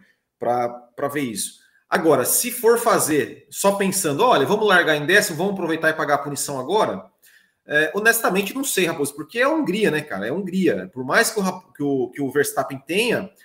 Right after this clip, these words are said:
é, o melhor carro, tenha um, um, um bom desempenho, é, a Hungria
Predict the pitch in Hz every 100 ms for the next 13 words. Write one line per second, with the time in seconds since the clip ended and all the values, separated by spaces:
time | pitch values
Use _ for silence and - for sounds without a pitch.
0 | _ _ - 117 117 117 123 131 127 127
1 | 139 175 147 127 - 170 196 147 139 135
2 | 127 120 120 123 120 139 135 135 123 139
3 | 190 160 - _ _ _ _ _ _ _
4 | _ _ 113 123 123 123 127 123 123 120
5 | 120 - - 180 185 160 180 233 240 202